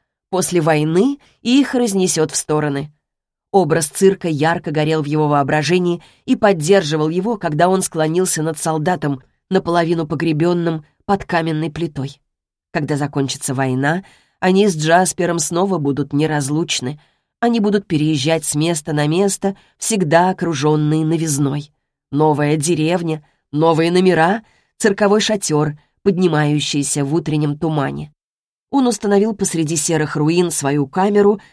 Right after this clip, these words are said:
на деревянной треноге и попытался вызвать в себе хотя бы какие-то чувства.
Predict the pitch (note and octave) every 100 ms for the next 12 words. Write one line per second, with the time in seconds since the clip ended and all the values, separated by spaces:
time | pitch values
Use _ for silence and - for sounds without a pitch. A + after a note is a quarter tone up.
0 | - F3 D#3+ F3+ F3+ F3+ E3+ E3+ D#3 F#3+
1 | E3+ D#3+ E3 D3+ D#3+ - _ _ - C4+
2 | A#3 A#3 A#3+ - G3 A#3 G3+ G3+ - D#3+
3 | F#3 F#3+ D3 D3 E3+ - C3 C#3 C3+ D3+
4 | - C3 - -